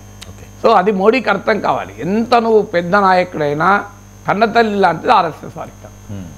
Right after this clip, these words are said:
Speaker 2: So ఆర్ఎస్ఎస్ వల్లనే బీజేపీ ఇవాళ ఈ పొజిషన్లో ఉన్నారు.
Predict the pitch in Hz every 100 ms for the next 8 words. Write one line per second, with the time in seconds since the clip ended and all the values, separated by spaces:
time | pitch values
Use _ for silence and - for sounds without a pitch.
0 | - 262 180 208 240 247 - 262 196 -
1 | 254 233 104 - 156 190 214 233 311 254
2 | 247 254 233 247 233 220 - 196 196 226
3 | 214 180 143 101